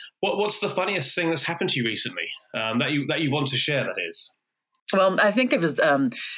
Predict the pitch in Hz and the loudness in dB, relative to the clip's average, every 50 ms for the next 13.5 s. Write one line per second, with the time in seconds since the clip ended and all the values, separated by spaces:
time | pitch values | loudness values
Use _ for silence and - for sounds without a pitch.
0 | - - - 185 185 190 180 - - 185 214 202 214 214 214 196 185 170 165 147 | -8 -2 0 2 4 4 4 4 4 4 4 4 4 4 4 4 6 6 4 4
1 | - - 156 143 143 135 135 131 131 151 135 131 127 139 135 - 151 139 131 - | 4 4 4 4 4 4 4 2 2 2 2 4 2 2 2 2 2 0 0 0
2 | - 139 127 131 127 123 - 147 131 - - _ _ 165 147 - - 139 135 131 | -2 -2 -2 0 0 0 2 2 0 0 -4 _ _ 2 2 2 2 2 2 2
3 | 120 120 - - 127 - - - - - - - - - 175 156 147 147 147 143 | 0 0 0 0 0 0 -2 -4 -6 -6 -6 -2 0 2 4 4 4 2 0 0
4 | - 151 147 165 160 170 160 180 175 190 190 180 165 156 143 143 - 170 151 151 | 0 0 0 0 0 2 4 4 4 4 4 4 4 4 4 2 2 2 4 4
5 | 143 139 - 143 143 135 131 143 135 117 - 135 127 127 123 120 120 117 - 156 | 4 2 2 2 2 2 2 0 0 0 2 2 2 4 2 2 2 2 2 2
6 | 135 127 123 139 135 127 139 135 120 117 123 131 131 135 120 113 131 131 127 - | 2 2 2 2 2 2 2 2 2 2 2 4 4 2 2 2 0 0 0 2
7 | - - 156 139 131 120 131 - 143 139 135 131 127 131 127 120 - - 127 - | 2 4 4 4 4 2 2 2 4 4 4 4 4 2 2 2 2 0 0 0
8 | - - 147 131 123 123 123 - - - - - - - - - _ - 156 151 | 0 0 0 0 0 0 -2 -4 -8 -12 -12 -12 -12 -14 -14 -6 _ 0 2 4
9 | 139 139 135 135 135 131 131 131 131 127 120 127 127 - - - 147 151 151 151 | 4 4 4 4 4 4 4 4 4 2 2 0 -4 -6 -4 -2 0 2 2 4
10 | 147 147 147 143 - 170 151 151 147 143 - 190 185 175 160 160 156 - - 160 | 4 4 4 4 4 4 2 2 2 2 4 4 6 6 4 4 4 2 2 4
11 | 143 143 139 135 - 127 131 - - - - - - - - - - - - - | 4 4 2 2 -2 -4 -2 0 0 2 2 2 2 0 0 -2 -4 -6 -6 -6
12 | - - 170 170 170 - - - - 160 - - - 160 165 165 165 - - - | -6 -4 -2 -2 -2 -2 -2 -2 -2 -2 -2 -2 -6 -6 -4 -2 -2 -4 -4 -6
13 | - - - - - - - - - - | -10 -10 -12 -14 -16 -18 -20 -20 -20 -20